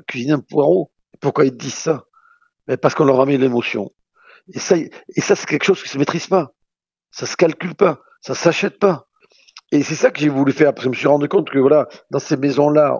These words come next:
on avait une clientèle magique qui, qui, qui avait, qui avait cette, cette, cette habitude de, de, de, de, d'avoir cette émotion. Et j'ai dit, « Pourquoi on peut pas la mettre au plus grand nombre ?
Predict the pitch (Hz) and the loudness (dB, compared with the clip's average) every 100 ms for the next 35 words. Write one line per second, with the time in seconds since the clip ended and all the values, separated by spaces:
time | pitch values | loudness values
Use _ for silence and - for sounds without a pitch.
0 | 127 120 123 123 - 127 139 120 131 143 | -2 0 0 -2 -2 -2 -2 -2 0 0
1 | - 139 - 101 _ - - - 117 - | -2 -10 -10 -14 _ -20 -20 -6 -6 -4
2 | 117 110 135 113 127 123 117 139 - - | -10 -2 0 2 0 0 2 0 -2 -2
3 | 131 110 _ _ _ - - 123 113 - | -2 -2 _ _ _ -8 -6 -6 -6 -6
4 | - 143 160 - 208 - 135 123 117 123 | -2 -2 -2 -2 -2 0 0 0 -2 -4
5 | - 190 - _ _ - - 123 117 - | -6 -12 -12 _ _ -14 -8 -8 -8 -6
6 | 131 127 135 - 135 139 123 123 - 170 | 0 2 2 0 0 0 0 -2 2 0
7 | 170 - - _ - 117 120 131 - 147 | 0 -12 -20 _ -4 0 2 0 -4 -2
8 | - 143 - 135 135 151 127 143 135 160 | 0 2 0 -2 -2 -2 -2 -2 -2 0
9 | 190 147 104 | 0 -2 -10